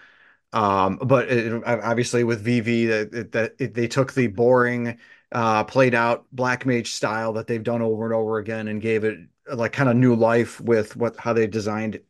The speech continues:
uh, him. And I, I really know very little about Diablo myself, but I, I do enjoy whenever they are able to put in, uh, kind of the little Easter eggs and nods to fans and, and others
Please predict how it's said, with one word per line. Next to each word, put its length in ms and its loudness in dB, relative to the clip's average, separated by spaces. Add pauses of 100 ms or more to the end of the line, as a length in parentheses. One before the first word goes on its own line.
(160)
uh, 220 -2
him. 360 2
And 260 -4 (380)
I, 180 2
I 200 2
really 480 6
know 280 6
very 360 2
little 480 0
about 560 -8
Diablo 380 2
myself, 840 -2 (320)
but 220 0
I, 240 0
I 120 4
do 460 2
enjoy 340 0
whenever 300 -4
they 420 -6
are 240 -4
able 240 -2
to 120 -14
put 180 -2
in, 400 0 (400)
uh, 80 -2
kind 180 2
of 60 6
the 140 8
little 200 8
Easter 300 4
eggs 160 4
and 140 2
nods 400 -2
to 120 -4
fans 420 -2
and, 200 -2
and 140 0
others 580 0